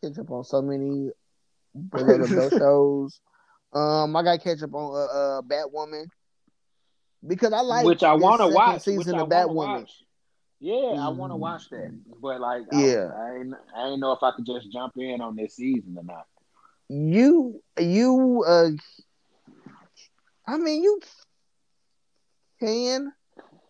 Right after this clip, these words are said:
Speaker 1: because it's not
Speaker 2: Mm-hmm.
Speaker 1: that much really from the first season that, uh, uh, uh, well, uh, carries over.
Speaker 2: Mm-hmm.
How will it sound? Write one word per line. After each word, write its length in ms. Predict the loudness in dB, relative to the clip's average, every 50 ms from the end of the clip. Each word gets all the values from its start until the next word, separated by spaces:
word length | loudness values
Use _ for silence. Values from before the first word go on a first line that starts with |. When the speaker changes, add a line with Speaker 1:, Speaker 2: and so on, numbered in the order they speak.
| _ _ _ _ _ _ _ _ -8
Speaker 1:
because 280 | -2 2 2 2 2
it's 80 | 2 2
not 160 | 4 4 2
Speaker 2:
Mm-hmm. 60 | 4 2
Speaker 1:
that 120 | 0 0
much 460 | 0 0 -2 -2 -4 -6 -16 -20 -20 -20 -20 -14
really 360 | -6 -4 -2 -2 -2 -2 -4
from 800 | -6 -8 _ -4 -2 0 0 0 0 0 0 0 -2 -4 -4 -4 -6
the 100 | -6 -4
first 280 | -2 -4 -4 -2 -2
season 320 | -2 -2 -2 -2 -4 -4 -2
that, 160 | -2 -2 0
uh, 340 | 0 -2 0 0 0 -2 -4 -10 -18 -20 _ _ _ _ _ _ 0
uh, 300 | 2 4 4 2 0 0 -12 _ _ _ _ _ _ _ _ _ _ _ _ -4
uh, 180 | -2 -2 -2 -4 -6 _ _ _ _ _ _ _ _ _ _ _ _ -20 -20 -20 -20 -20 _ _ _ _ _ _ _ _ _ _ _ _ _ _ _ _
well, 440 | -2 0 2 4 4 4 4 2 0
uh, 20 | -4 -10 -20 _ _ _ _ _ _ _ _ _ _ _ _ _ _ _ _ _ -6
carries 320 | -4 -4 -4 -6 -4 -2
over. 440 | 0 0 0 -2 -2 -6 -6 -6 -10 -18 _ _ _ _ _ _ _ _ _ _ _ _ _ _ _ _ _ _
Speaker 2:
Mm-hmm. 300 | -12 -10 -8 -8 -8 -8